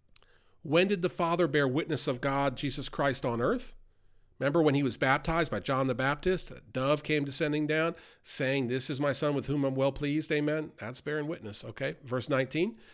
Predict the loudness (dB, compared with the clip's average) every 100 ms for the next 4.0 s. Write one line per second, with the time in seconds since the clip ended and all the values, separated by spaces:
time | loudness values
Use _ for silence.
0 | -20 -20 -2 4 4 4 4 2 0 2
1 | 4 6 4 2 2 2 2 0 -4 2
2 | 4 4 4 4 4 2 0 0 -2 -6
3 | 0 2 2 -2 0 0 0 -2 -2